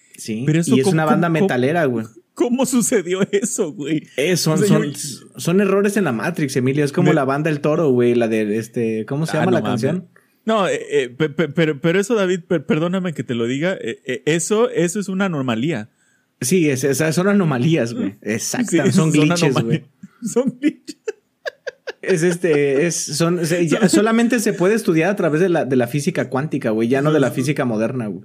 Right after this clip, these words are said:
Speaker 2: Son saltos en la programación, David. O sea, ese tipo de cosas ya están a, a otro nivel, güey. La noche que Chicago se murió, o sea, a-,
Speaker 1: Sí.
Speaker 2: analiza de dónde viene esa canción, güey. O sea, e-, eso no pudo haber sucedido en este mundo, David.
Speaker 1: Ana-, an-,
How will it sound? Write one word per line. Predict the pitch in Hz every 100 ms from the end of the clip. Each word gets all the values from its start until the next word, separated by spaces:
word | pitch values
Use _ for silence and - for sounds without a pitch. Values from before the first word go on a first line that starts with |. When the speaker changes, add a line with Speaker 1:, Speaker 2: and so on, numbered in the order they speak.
| -
Speaker 2:
Son | 160 160
saltos | 156 156 180 180
en | 156
la | 120
programación, | 123 120 117 107 - 120 147
David. | 127 107
O | 120
sea, | 127
ese | 123 170
tipo | 170 156 165
de | 123
cosas | 131 143 147
ya | 120 123
están | 131 123 117 123
a, | 120
a | 113 135 120
otro | 147
nivel, | 143 120 107 127
güey. | 135
La | 107
noche | 113 127 185
que | 131
Chicago | - 110 120 165
se | 160
murió, | 117 110 110 127
o | - - _
sea, | - -
a-, | 123 127 131
Speaker 1:
Sí. | 123
Speaker 2:
analiza | 117 139 165 226
de | 196 139
dónde | 139 175
viene | 165 165
esa | 208 185
canción, | 160 113 104 139 180
güey. | 160
O | 120
sea, | 123
e-, | 110 98 127 156
eso | 175 214
no | 202 175
pudo | 196
haber | 190 190
sucedido | 190 185 151 156 175
en |
este | 170 -
mundo, | 160 151 160 113
David. | 117 127 _
Speaker 1:
Ana-, | 151 160 180 -
an-, | 180 175